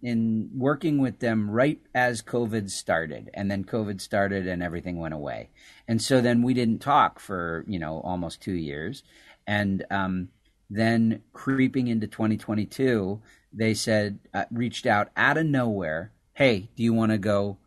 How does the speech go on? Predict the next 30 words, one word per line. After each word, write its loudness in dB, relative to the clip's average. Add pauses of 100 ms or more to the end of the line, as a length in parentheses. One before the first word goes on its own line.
(220)
to 0
AnimeCon -2
Pasadena? -4 (580)
I 2
live 0
there. 2 (180)
How, 4
how 4
bad 2
can -2
it -6
be? 0
It's, -10
it's -8
less -2
than -4
a -4
mile -4
from -10
my -10
house." -10 (460)
Yes, -2
I -4
do. -10 (200)
<laughs> -4
Okay, 2
so, 4 (400)
uh, 6
I 2
go, 4